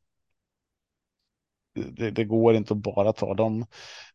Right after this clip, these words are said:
Eh, vi måste ha med några där framifrån. Där är ju Galant Ivma superintressant. Eh, barfota runt om.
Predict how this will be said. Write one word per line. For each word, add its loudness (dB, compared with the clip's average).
Eh, -6
vi -2
måste 2
ha 6
med 6
några 2
där 2
framifrån. -2
Där 6
är 6
ju 2
Galant 6
Ivma 0
superintressant. 0
Eh, -2
barfota 2
runt 0
om. 0